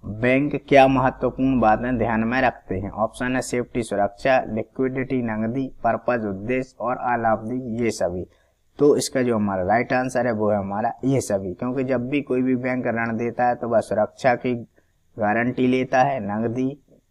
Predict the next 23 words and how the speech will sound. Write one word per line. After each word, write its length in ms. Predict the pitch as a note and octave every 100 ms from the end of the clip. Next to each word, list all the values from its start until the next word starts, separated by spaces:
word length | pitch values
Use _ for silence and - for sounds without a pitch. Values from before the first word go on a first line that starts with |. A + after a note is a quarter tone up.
| _
देता 500 | - A2+ B2 A#2 B2
है, 180 | B2 A#2+
तो 360 | A#2+ C3+ D3+ - _ _ _ G#2+ -
वह 240 | A2+ A#2+
सोचता 440 | A#2 A#2+ A#2+ - B2
है 100 | A#2
कि 120 | A#2+
वापस 400 | A2+ G#2+ A2+ -
कैसे 240 | A#2+ A#2+ B2+
मिलेगी 400 | B2 B2 A#2+ A#2+
और 200 | C3+ D3+
उसके 340 | A2 - C#3+
उद्देश्य 560 | B2 A2 A2+ A2+ - G2+
होते 260 | G2 -
हैं 180 | F#2 F2+
कुछ। 300 | - - - _ _ _ _ _
नेक्स्ट 180 | G#2 -
क्वेश्चन 440 | - B2+ - C3 C3
है 80 |
हमारा, 360 | C3 C3 C3 B2+
what 240 | A2+ A#2+ B2 - _ _ _ -
is 120 | G#2+
the 280 | A2 -